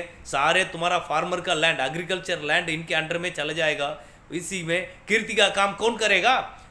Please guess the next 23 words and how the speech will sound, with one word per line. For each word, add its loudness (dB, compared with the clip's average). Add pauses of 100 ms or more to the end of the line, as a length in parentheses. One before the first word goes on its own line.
तुम्हारा 2
बेटा, 2
बच्चा, 0 (320)
तुम्हारा 4 (920)
दूसरी -4
जनरेशन, 0 (240)
उसमें 0
काम 2
करना 2
पड़ेगा। 4 (400)
उसके 2
लिए 4
ये 4
नया 4
कानून -2
लेके 0
आया 4
था, -4
न्यू 2
एजुकेशन -2 (100)
पॉलिसी। -6 (280)
ये 2
क्यों? -2